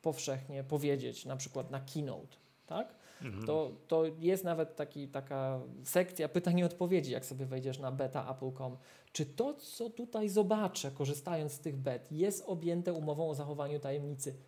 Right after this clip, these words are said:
Speaker 1: Tak jest. Jakby, jakbyś miał wątpliwości, to jest tam dużą, dużym fontem napisane, tak? Em, to to. E,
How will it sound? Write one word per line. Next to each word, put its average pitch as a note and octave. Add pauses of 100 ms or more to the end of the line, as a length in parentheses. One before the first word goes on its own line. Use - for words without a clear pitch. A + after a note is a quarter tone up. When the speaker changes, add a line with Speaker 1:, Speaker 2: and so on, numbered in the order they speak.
(120)
Speaker 1:
Tak G#3
jest. B2
Jakby, D3
jakbyś F3
miał G3
wątpliwości, F3
to -
jest D3+
tam D3
dużą, C#3+ (520)
dużym D3+
fontem C3
napisane, C3
tak? G#3+ (560)
Em, C#3+ (300)
to C3 (120)
to. D#3+ (840)
E, -